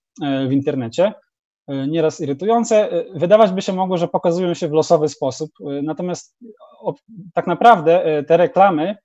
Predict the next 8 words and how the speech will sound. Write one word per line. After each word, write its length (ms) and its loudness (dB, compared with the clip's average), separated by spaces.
nie 160 2
są 200 0
dziełem 240 4
przypadku, 680 0
a 400 8
właśnie 320 -2
dziełem 500 0
aukcji, 600 -2